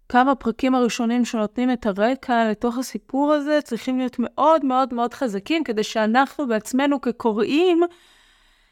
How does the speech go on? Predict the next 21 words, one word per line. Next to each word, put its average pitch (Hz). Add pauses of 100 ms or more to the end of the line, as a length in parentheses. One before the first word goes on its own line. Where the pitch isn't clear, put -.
(220)
נרצה 226
לנקום, 214 (220)
כן? 262
זאת 240
אומרת, 214
אנחנו 208
רוצים 349
לראות 240
את 208
הדמות 190 (120)
מצליחה 202
לנקום. 190
אנחנו 240
מתמלאים 254
בעצמנו 262
ברגש 226
הזה 214
של 208
הנקמה, 196 (1000)
ולאט 220
לאט 320